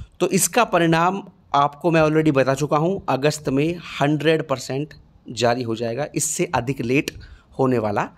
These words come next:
नहीं है। ठीक है, बात दोस्तों अब कर लेते हैं यूपी ट्रिपल एससी की परीक्षाओं को लेकर।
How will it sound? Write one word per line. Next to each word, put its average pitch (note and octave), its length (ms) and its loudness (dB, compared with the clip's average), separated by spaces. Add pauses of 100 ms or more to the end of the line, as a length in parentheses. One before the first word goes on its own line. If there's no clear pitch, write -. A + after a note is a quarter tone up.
(280)
नहीं A#2 460 2
है। F2+ 200 -10 (640)
ठीक D#3 180 -2
है, C4+ 140 0 (680)
बात E3+ 340 2
दोस्तों A3+ 420 0
अब F#3+ 160 0
कर E3+ 160 0
लेते D3 300 0
हैं D#3+ 180 2
यूपी D3 320 -2
ट्रिपल B2 320 -2
एससी B2 220 -4
की F3 160 -6
परीक्षाओं B2+ 540 0
को A#2 120 -6
लेकर। G#2+ 300 -8